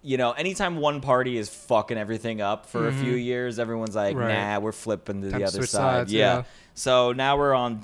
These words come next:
Speaker 1: now everyone's all in Democrat mode because they don't like how much soup, uh, Hoover's eating in front of them. And so in June of nineteen thirty-two, the meeting in Chicago, Democrats chose Governor Franklin D. Roosevelt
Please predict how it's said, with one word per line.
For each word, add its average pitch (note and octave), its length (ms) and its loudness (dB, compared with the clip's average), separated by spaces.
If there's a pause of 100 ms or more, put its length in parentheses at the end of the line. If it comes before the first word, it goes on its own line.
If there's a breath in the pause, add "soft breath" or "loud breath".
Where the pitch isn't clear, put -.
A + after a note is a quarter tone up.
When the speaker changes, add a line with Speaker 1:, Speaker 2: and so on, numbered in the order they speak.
Speaker 1:
now B2+ 220 2
everyone's B2 400 0
all G#2+ 200 2
in G2+ 100 -4
Democrat G2+ 480 -2
mode E2+ 340 -4
because F2+ 240 -10
they G2 80 -2
don't G2+ 240 -4
like F#2+ 420 -4
how G2 240 -6
much G2 280 -8
soup, - 480 -6 (480 soft breath)
uh, E2+ 560 -4 (800 soft breath)
Hoover's G#2 420 -6
eating G#2+ 300 -8
in E2+ 80 -12
front F2 260 -8
of D#2+ 80 -10
them. D2 320 -12 (420 soft breath)
And G#2+ 260 -4
so A2+ 240 -2
in A2 120 -4
June D3 320 -4
of B2+ 60 -6
nineteen A#2+ 460 -4
thirty-two, G#2+ 960 -4
the F#2+ 60 -12
meeting A2+ 260 -4
in A2 80 -6
Chicago, G#2 720 -2
Democrats A#2 560 -6
chose F#2+ 240 -8
Governor G#2+ 460 -4
Franklin B2 840 -6
D. A2 300 -2
Roosevelt F2+ 760 -2